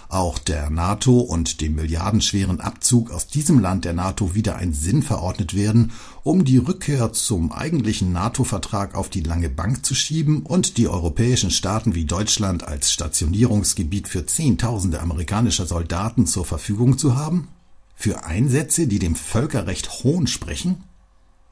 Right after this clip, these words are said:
Der Sommer könnte uns auch noch aus einem anderen Grund ein anderes Land bescheren, als wir es gewohnt sind, wir hier in Deutschland.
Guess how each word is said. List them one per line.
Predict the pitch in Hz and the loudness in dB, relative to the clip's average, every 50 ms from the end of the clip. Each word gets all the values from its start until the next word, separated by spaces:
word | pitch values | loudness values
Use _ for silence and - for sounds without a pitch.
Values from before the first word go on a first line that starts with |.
| _ - - - _ _ - - - - - - - | _ -20 -20 -20 _ _ -20 -20 -20 -20 -20 -16 -8
Der | - 113 113 127 123 123 123 | -6 0 2 4 4 4 4
Sommer | 104 120 139 185 190 196 - | 4 4 4 4 4 4 2
könnte | - 170 170 147 156 - | 2 2 2 2 2 2
uns | 143 135 - - - | 2 2 0 0 -2
auch | - 123 135 131 - | -2 -2 -2 0 2
noch | 143 131 - - - | 0 0 0 -2 -2
aus | 113 120 - | -2 -2 0
einem | - 110 117 123 127 - | 2 2 4 4 2 2
anderen | - 135 156 123 95 95 95 95 | -2 0 2 2 2 2 0 0
Grund | 82 - 104 107 104 - - | 2 4 4 4 4 4 2
ein | 85 82 76 | -4 -4 -4
anderes | 78 92 104 104 98 101 - - | 0 0 0 0 0 -2 -2 -2
Land | - 98 92 92 101 - - - | 0 0 0 0 0 -2 -2 -2
bescheren, | 110 - - - 117 101 - 113 123 123 | 0 0 2 2 2 2 2 2 2 0
als | - - 117 113 - - | 0 -4 -2 -2 -2 -2
wir | 139 127 | -2 -4
es | 117 - | -4 -2
gewohnt | - 151 139 139 139 135 120 101 82 | 0 0 0 4 6 6 6 6 6
sind, | - - 98 90 85 78 - - - - - | 2 2 2 0 0 0 -2 -6 -8 -8 -6
wir | 71 76 92 104 92 80 69 - - | -4 -2 0 0 0 0 -2 -4 -8
hier | - 64 62 - | -8 -8 -6 -4
in | 73 | -4
Deutschland. | 69 85 92 95 - - - 87 76 76 - | -4 -2 -2 -2 -2 -2 0 0 0 -2 -4